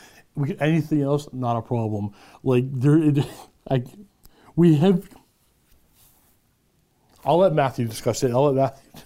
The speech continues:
<laughs> say anything he wants about that. I'll give him a little bit of a warning, though. Uh, ooh, ooh, ooh, ooh. Court to you. "Hey, Steve, I just got into Dark Eldar slash Drukhari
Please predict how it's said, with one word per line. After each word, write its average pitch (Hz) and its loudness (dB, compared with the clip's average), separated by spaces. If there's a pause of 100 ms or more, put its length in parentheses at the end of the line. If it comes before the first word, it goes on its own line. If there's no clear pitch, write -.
<laughs> - -20
say 147 -8
anything 139 -6
he 131 -4
wants 110 -10
about 95 -14
that. 87 -12
I'll 98 -12
give 123 -8
him 120 -6
a 113 -4
little 110 -8
bit 98 -12
of 95 -12
a 95 -12
warning, 92 -12
though. - -20 (2250)
Uh, 175 2
ooh, 180 4
ooh, 185 2
ooh, 160 2
ooh. 156 0 (1300)
Court 220 -2
to 208 4
you. 165 2 (1040)
"Hey, 180 4
Steve, 175 2
I 131 -2
just 156 -2
got 165 -2
into 156 0
Dark 139 -2
Eldar 160 2
slash 160 0
Drukhari 190 4